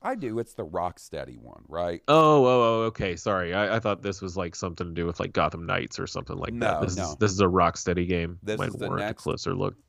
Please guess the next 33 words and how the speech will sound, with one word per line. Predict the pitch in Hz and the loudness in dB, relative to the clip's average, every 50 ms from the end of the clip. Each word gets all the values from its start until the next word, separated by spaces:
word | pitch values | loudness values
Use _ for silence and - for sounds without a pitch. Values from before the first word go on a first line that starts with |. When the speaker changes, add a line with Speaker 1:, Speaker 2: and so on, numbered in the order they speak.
| _ _ | _ _
Speaker 1:
Yeah, | - 98 101 92 80 | -8 -4 -4 -4 -4
this | 78 92 107 - | -4 -6 -8 -8
is | 131 110 107 | -10 -12 -8
the | 98 101 95 | -8 -8 -8
next, | 98 101 101 104 - - - - - - | -6 -8 -8 -8 -10 -14 -18 -14 -8 -6
um, | 92 92 92 90 87 87 85 85 85 - _ - 98 | -6 -4 -4 -4 -6 -6 -8 -10 -14 -16 _ -14 -6
Rocksteady | 90 101 98 101 - - - 101 95 92 92 | -2 0 0 0 -2 -4 -6 -4 -4 -4 -4
game | 80 90 90 90 85 82 | -6 -6 -6 -6 -8 -10
set | - - 101 92 80 - | -8 -4 -4 -4 -4 -4
in | 95 90 | -8 -10
the | 85 80 _ - | -10 -10 _ -4
Arkham, | 87 90 87 85 - - 90 85 85 85 85 80 _ _ - | -4 -2 -4 -4 -6 -6 -8 -6 -8 -12 -14 -16 _ _ -18
not, | 90 92 95 98 92 85 - | -14 -10 -8 -6 -6 -8 -6
you | 110 110 | -8 -8
know, | 95 78 | -6 -4
Arkham | - 85 90 85 - 92 85 | -4 -4 -4 -4 -6 -10 -12
Asylum | 80 - - 98 92 92 92 92 92 90 92 | -12 -8 -6 -4 -4 -4 -4 -6 -8 -10 -8
universe. | 92 95 92 90 85 90 92 90 90 - - _ _ _ _ _ _ _ _ _ | -8 -8 -8 -8 -6 -6 -6 -6 -6 -8 -12 _ _ _ _ _ _ _ _ _
They | - 202 | -6 -6
did | 214 196 214 180 | -4 -2 0 2
a | 147 | 2
really | 117 107 107 110 107 107 110 117 104 | 2 2 2 2 2 2 2 -2 -2
nice, | 101 104 98 95 98 95 95 90 - - - - | -2 -2 -2 -2 -2 -2 -4 -8 -10 -16 -18 -10
uh, | - - 87 85 82 80 | -4 -2 -2 0 -2 -4
tribute | - - 101 92 82 92 92 90 - | -6 -4 -4 -4 -4 -4 -6 -6 -6
trailer | - - 101 92 90 92 92 90 92 | -6 -4 -2 -2 -2 -2 -2 -4 -4
to | 95 85 | -4 -6
Kevin | - - 98 85 82 80 78 | -6 -4 -4 -4 -4 -6 -10
Conroy, | - 95 87 85 82 85 85 85 85 85 87 90 90 - _ _ | -6 -4 -2 -2 -2 -4 -4 -4 -4 -4 -4 -6 -8 -10 _ _
who, | - 123 110 95 87 - - | -10 -8 -6 -6 -6 -8 -8
you | - 120 | -8 -6
know, | 101 82 80 78 71 _ _ - | -6 -6 -6 -8 -10 _ _ -20
vo-, | 101 95 90 107 104 95 | -12 -4 0 2 2 2